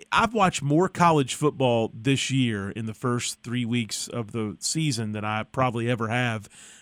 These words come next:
outside of Indiana. I've watched a lot of the local teams here, Louisville and Kentucky, when I can. I've watched a lot of other Big Ten games and, of course, some of the primetime Saturday night, the other big matchup so far this season. Targeting has greatly, greatly affected so many of the games,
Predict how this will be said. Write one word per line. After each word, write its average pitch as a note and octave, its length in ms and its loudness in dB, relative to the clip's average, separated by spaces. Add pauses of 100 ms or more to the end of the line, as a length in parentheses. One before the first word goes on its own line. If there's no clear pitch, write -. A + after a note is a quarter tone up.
outside D#3+ 480 4
of C3 120 0
Indiana. C3 440 2
I've G#2 60 -6
watched A#2 300 -2
a A2+ 40 -4
lot A#2+ 200 2
of A#2 60 -2
the A2 60 -2
local A#2 360 0
teams A#2+ 380 -4
here, A#2+ 180 -2
Louisville A2+ 360 -2
and G#2+ 100 -6
Kentucky, A#2+ 460 -2
when A2 160 -4
I A2 100 -4
can. A2+ 340 -4
I've G#2+ 120 -4
watched A2 340 -4
a A2 40 -6
lot A2+ 180 -2
of G#2+ 80 -4
other A2+ 300 -2 (460)
Big C#3+ 220 4
Ten C#3+ 180 2
games C3 360 0
and, B2 80 -2
of A2 100 -8
course, C#3+ 260 0
some B2+ 140 -2
of A2 60 -6
the A2+ 60 -6
primetime A#2 720 -2
Saturday A2+ 440 -2
night, A#2 260 -2
the A#2 140 -4
other A2+ 160 -2
big G#2+ 220 -4
matchup A#2+ 520 -4
so A2+ 160 -6
far A2 220 -6
this G#2+ 140 -10
season. A2+ 400 -8 (360)
Targeting F3 500 4
has A#2 240 -2
greatly, A#2 580 0
greatly A#2 440 -2
affected G#2+ 580 -2
so G3+ 320 0
many C3+ 360 -2
of G2+ 120 -6
the G#2+ 100 -6
games, G#2+ 760 -4